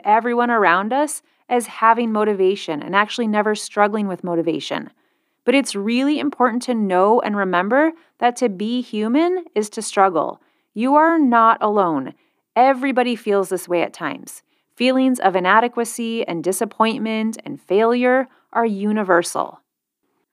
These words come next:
The quote I'll leave you with today is by Edmund Hillary,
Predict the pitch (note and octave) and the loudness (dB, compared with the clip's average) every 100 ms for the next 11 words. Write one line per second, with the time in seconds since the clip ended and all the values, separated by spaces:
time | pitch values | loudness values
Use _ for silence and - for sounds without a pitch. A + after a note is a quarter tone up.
0 | _ - G#3 - B3 E4 D#4+ D#4 D4 C#4+ | _ -4 -4 2 2 4 2 2 0 0
1 | C#4 G#3 G3+ G3 E3 D3+ E3 - F3+ E3+ | 0 -2 -2 -2 0 0 -2 -4 -4 -2
2 | E3 - F3+ B3 E4+ E4 A3 F#3 E3+ E3 | 0 2 2 2 0 0 0 0 -2 -4